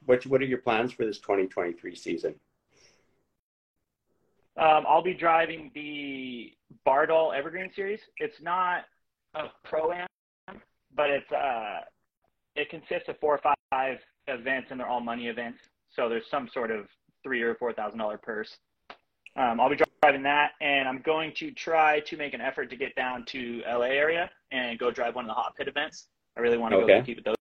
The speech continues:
Speaker 2: those dudes. Um, and that's pretty much it for competitions. If, uh, if anything local pops up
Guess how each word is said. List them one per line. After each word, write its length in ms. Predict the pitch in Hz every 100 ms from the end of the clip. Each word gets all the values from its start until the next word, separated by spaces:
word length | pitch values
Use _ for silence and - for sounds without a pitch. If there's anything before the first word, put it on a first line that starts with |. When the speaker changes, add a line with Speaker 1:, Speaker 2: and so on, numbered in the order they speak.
| _ -
Speaker 2:
those 100 | 110
dudes. 320 | 135 139 - _ _ _ _ _ _ _ _ _ _ _ _ _ -
Um, 480 | 180 180 160 135 127 - - _ _ _ _ _ -
and 200 | 165 160
that's 300 | 165 196 190
pretty 200 | - 185
much 140 | 170 - _ _ -
it 260 | 170 180 -
for 80 |
competitions. 880 | 170 165 151 - 175 - 156 143 - -
If, 280 | 143 139
uh, 300 | 147 135 127 117
if 120 | 135
anything 300 | 180 170 160
local 280 | 147 147 -
pops 340 | 170 160 -
up 180 | 170